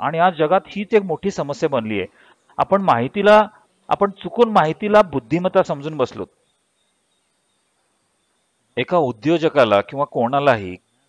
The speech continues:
कोणत्याही परिस्थितीतून जर तरुण जायचं असेल तर त्याला फक्त माहितीच नव्हे तर बुद्धिमत्तेची सुद्धा गरज असते. माहिती एक प्रकारे उपयोगी ठरेल, पण बुद्धिमत्ताच अशी गोष्ट आहे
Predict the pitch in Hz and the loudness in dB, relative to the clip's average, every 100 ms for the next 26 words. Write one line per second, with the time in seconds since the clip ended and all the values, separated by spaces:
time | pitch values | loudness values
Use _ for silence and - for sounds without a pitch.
0 | _ _ 120 107 107 131 147 117 110 - | _ _ -8 -6 -6 -6 -4 -6 -6 -12
1 | 123 127 120 131 123 123 - 107 127 117 | -16 -14 -12 -6 -2 -2 -2 -4 -2 -2
2 | 104 - 98 - 95 82 - _ _ _ | -2 -2 -6 -6 -10 -12 -18 _ _ _
3 | _ _ _ 151 170 165 170 170 165 120 | _ _ _ -6 -2 -4 -4 -6 -4 -4
4 | 120 185 160 131 120 156 127 113 107 165 | -4 -6 -6 -6 -4 -6 -8 -8 -8 -6
5 | 160 - 156 165 147 135 110 101 95 90 | -6 -8 -8 -12 -6 -4 -2 -4 -6 -12
6 | - 78 _ _ _ _ _ _ - 123 | -16 -18 _ _ _ _ _ _ -6 -2
7 | 127 143 208 190 185 185 170 180 147 156 | -2 -4 -4 -2 -2 -2 -2 -2 -4 -6
8 | 160 143 135 120 - 165 135 113 156 180 | -6 -4 -2 -2 -2 -8 -10 -10 -8 -6
9 | 180 196 175 160 165 127 139 - 131 | -4 -4 -4 -6 -8 -4 -4 -2 -4